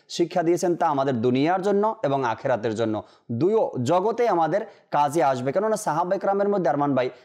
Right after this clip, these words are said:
সালাম দেওয়ার যে এক অভ্যাস মোবারকা ছিল, সাহাবা একরামের মধ্যে বা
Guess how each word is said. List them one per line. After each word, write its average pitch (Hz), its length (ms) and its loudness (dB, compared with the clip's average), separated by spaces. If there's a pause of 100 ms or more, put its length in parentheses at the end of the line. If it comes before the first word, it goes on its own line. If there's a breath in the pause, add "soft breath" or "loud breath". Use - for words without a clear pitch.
(120 loud breath)
সালাম 156 460 -2
দেওয়ার 160 340 2
যে 185 100 -2
এক 147 280 -2
অভ্যাস 135 400 -2
মোবারকা 113 440 0
ছিল, 98 260 -8 (280)
সাহাবা 139 340 -2
একরামের 127 360 -2
মধ্যে 123 280 0
বা 127 280 -2